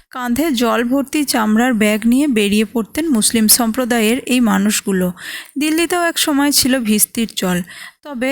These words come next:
এখন এই প্রাচীন পদ্ধতি বাঁচিয়ে রাখতে সক্ষম জামা মসজিদের বাইরে মুস্তাকিম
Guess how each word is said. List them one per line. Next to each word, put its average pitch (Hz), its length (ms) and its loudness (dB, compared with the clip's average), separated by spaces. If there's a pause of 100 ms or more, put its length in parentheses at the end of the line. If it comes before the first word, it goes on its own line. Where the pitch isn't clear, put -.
এখন - 400 -2
এই 269 100 2
প্রাচীন 254 460 0 (120)
পদ্ধতি 226 460 -2
বাঁচিয়ে 226 480 0
রাখতে 240 340 -2
সক্ষম 254 520 -4 (560)
জামা 208 440 0
মসজিদের 254 600 2
বাইরে 220 400 2 (540)
মুস্তাকিম 277 580 -2